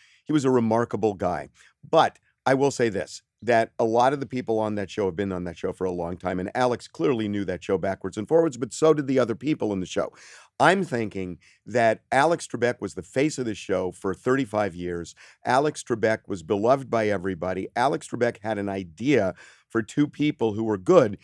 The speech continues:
And in the mix of things, when you're throwing football players and talk show hosts and everything else in, why not, as a P R move,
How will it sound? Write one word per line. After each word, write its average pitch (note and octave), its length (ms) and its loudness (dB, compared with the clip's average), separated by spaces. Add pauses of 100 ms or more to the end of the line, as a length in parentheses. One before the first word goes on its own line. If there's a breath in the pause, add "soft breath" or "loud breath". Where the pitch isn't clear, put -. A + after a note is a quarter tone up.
(220 soft breath)
And C#3 140 0
in C3+ 100 0
the C3+ 60 0
mix C#3+ 340 0
of B2+ 100 -2
things, G#2+ 240 -2
when G#2+ 120 -2
you're A2 100 -2
throwing A#2+ 320 0
football B2 460 2
players G#2 640 0
and F#2+ 240 -4 (320 soft breath)
talk G3 240 6
show B2 240 4
hosts G#2+ 260 -2
and B2 80 2
everything C3 380 0
else D#3 280 2
in, F2+ 220 -2 (380 soft breath)
why D3+ 340 4
not, D#3 340 2 (280 soft breath)
as C3 100 4
a A#2+ 80 0
P - 340 -4
R G3 240 6
move, F#2 540 -2